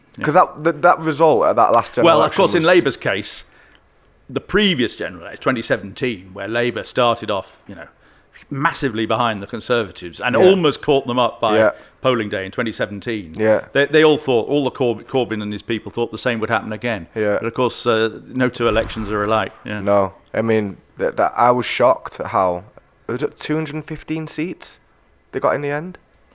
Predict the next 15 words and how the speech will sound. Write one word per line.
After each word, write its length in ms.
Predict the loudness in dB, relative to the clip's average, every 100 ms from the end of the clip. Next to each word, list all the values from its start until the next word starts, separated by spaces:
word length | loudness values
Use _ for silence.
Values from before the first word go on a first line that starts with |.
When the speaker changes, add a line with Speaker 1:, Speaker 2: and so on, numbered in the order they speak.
| -6
Speaker 1:
Who? 180 | -2 -2 -4 _ _
Speaker 2:
Labour? 380 | 0 0 2 0 2
Speaker 1:
Uh, 100 | 6
Labour 240 | 6 6
got 100 | 4
a 40 | 4
hundred 300 | 2 -2 -4
and, 400 | -6 -6 -4 -4
hundred 260 | -4 -4 -4
and 140 | -2
ninety, 680 | -2 -2 -6 -4 -4 -4 -4
hundred 240 | -4 -4
ninety-eight, 500 | -2 -4 -2 -4 -4
hundred 220 | -6 -6 -2
ninety-nine. 580 | -4 -2 -2 -2 -4